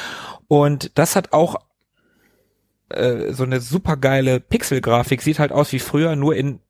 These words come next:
geiler. Also wenn man sieht, denkt man, ja genau, so sah das Mega Drive aus und dann guckt man das Mega Drive an und denkt, ah, nee, das sieht ja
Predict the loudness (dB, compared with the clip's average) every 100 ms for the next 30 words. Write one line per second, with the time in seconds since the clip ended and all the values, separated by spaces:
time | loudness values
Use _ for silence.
0 | _ -4 -2 0 0 -2 -4 -4 -2 -2
1 | -2 -2 0 0 0 0 0 0 0 0
2 | 2 0 0 -2 0 0 0 0 0 2
3 | 2 0 0 2 2 0 -4 -4 -8 -6
4 | -2 -2 -2 0 2 2 2 0 -2 0
5 | -2 -2 -6 -2 0 0 -4 -4 0 0